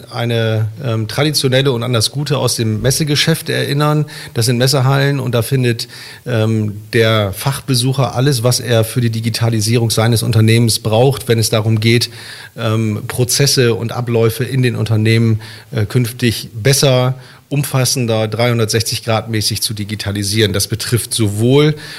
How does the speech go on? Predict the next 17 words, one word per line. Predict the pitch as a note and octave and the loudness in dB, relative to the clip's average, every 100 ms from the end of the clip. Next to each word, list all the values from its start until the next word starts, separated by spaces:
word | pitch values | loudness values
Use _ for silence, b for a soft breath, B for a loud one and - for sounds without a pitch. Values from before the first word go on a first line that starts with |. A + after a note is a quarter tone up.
| B | B
I-T-Experten | A#2+ A2+ - B2+ A#2 - - A#2 A#2+ A#2+ | -4 -2 -2 -2 -2 -2 -2 -2 -2 -4
aus | A2+ B2+ | -2 -2
Unternehmen, | B2+ C3 A2+ G#2+ A#2+ B2+ C3+ B B - | -2 -4 -2 0 0 0 -4 B B -4
aber | A2+ A#2+ - | 0 0 0
auch | A2+ A2 | -2 -2
I-T-Experten | G#2+ - A2+ G#2+ - G#2 A2+ | -4 -4 -4 -4 -2 -4 -2
aus | A2 G#2 | -4 -4
der | A2 | -2
öffentlichen | G#2+ A2+ G#2+ G2+ G2 | -2 -2 -2 -2 0
Hand. | G#2+ C3 | 2 2
Wir | B2 | 2
haben | A2 | 2
einen | G2+ | 2
großen | G#2+ A#2+ G#2+ | 0 0 0
Bereich | G2+ G2 G#2+ | 2 2 2
zum | - F#2+ | -2 0
Thema | A2+ G#2+ G2 | 2 2 2